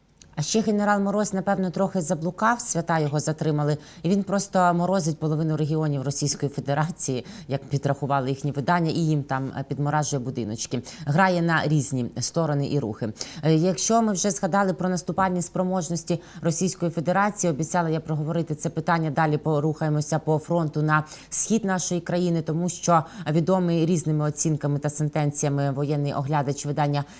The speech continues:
«Білд» Юліан Рьопке стверджує, що якраз дійсно з грудня, е, буцімто було затища, хоча не можемо ми сказати це по зведеннях нашого Генштабу і мапах, е, штурмів Російської Федерації на Авдіївському і Бахмутському напрямку. А от зараз, стверджує він, буцімто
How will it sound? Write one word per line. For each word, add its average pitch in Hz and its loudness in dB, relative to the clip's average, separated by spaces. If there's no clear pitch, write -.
«Білд» 165 4
Юліан 160 2
Рьопке 190 -2
стверджує, 170 0
що 170 -2
якраз 160 0
дійсно 151 0
з 143 -4
грудня, 170 0
е, 151 2
буцімто 165 0
було 156 0
затища, 175 0
хоча 165 0
не 156 -2
можемо 143 -2
ми 139 0
сказати 135 -2
це 147 -4
по 139 -6
зведеннях 143 -2
нашого 147 0
Генштабу 147 4
і 156 0
мапах, 147 2
е, 143 0
штурмів 165 2
Російської 147 -2
Федерації 147 0
на 143 0
Авдіївському 143 -2
і 139 0
Бахмутському 151 -2
напрямку. 175 -2
А 151 6
от 143 2
зараз, 202 2
стверджує 156 0
він, 151 2
буцімто 180 2